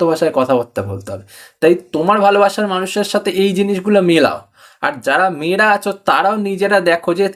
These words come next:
তোমাদের মধ্যে এই জিনিসগুলো আছে কিনা, যদি হয়ে থাকে তাহলে তোমরা একটু শুধরে নেওয়ার চেষ্টা করো। আর যারা ছেলেরা আছো তারা মিলিয়ে দেখো তোমার ভালোবাসার মানুষের সাথে কটা মিলে যাচ্ছে,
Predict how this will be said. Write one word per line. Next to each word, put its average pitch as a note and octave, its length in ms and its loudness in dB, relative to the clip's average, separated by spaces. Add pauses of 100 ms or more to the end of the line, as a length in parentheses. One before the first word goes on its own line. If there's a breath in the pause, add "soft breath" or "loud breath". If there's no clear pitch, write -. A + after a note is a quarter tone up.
(160)
তোমাদের F3+ 420 0
মধ্যে F#3+ 240 0 (100)
এই F#3+ 160 2
জিনিসগুলো F#3 400 2 (100)
আছে C#4+ 240 -2
কিনা, A#2 200 -6 (440 soft breath)
যদি C3+ 280 2
হয়ে C#3 320 2
থাকে F#3 200 2 (140)
তাহলে G3+ 260 0
তোমরা G3 240 0
একটু G3 260 -4
শুধরে G#3+ 360 -2
নেওয়ার G#3 240 2
চেষ্টা F#3+ 320 -2
করো। D3+ 140 2 (180)
আর C3 80 0 (160)
যারা B2+ 240 2 (600)
ছেলেরা G#3 440 2
আছো C3+ 140 -12 (160)
তারা C3+ 160 0 (120)
মিলিয়ে F3 260 -2
দেখো G3 200 0 (120)
তোমার F3 280 -2
ভালোবাসার D#3+ 400 0
মানুষের D#3 280 -4
সাথে E3 140 -2 (100)
কটা C3+ 200 0 (100)
মিলে A#2 240 -2
যাচ্ছে, - 300 -14